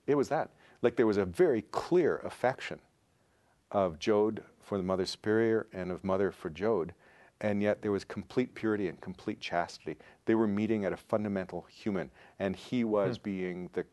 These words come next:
Speaker 1: quintessential, uh, masculine presence, the Joseph, the provider, the protector, very gentle,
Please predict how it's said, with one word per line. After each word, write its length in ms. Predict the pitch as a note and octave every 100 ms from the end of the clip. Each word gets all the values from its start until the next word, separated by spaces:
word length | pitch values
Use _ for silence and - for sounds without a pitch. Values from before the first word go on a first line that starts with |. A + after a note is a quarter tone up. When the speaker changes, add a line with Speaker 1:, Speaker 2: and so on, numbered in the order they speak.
| -
Speaker 1:
quintessential, 880 | - F#2+ - - F#2+ - F2 E2 - - - _ _ -
uh, 240 | E2 D#2 C2+ -
masculine 760 | F#2 F#2+ F#2+ - - F#2+ E2+ D#2+
presence, 540 | F2 E2+ - C#2 -
the 120 | E2+
Joseph, 440 | D#2 E2 E2 - -
the 100 | F2
provider, 380 | - F2 E2+ E2+
the 80 |
protector, 480 | D#2+ - E2+ D#2 E2
very 520 | D#2+ D#2+ G2 A2+ A#2 F2+
gentle, 460 | E2 D2 - -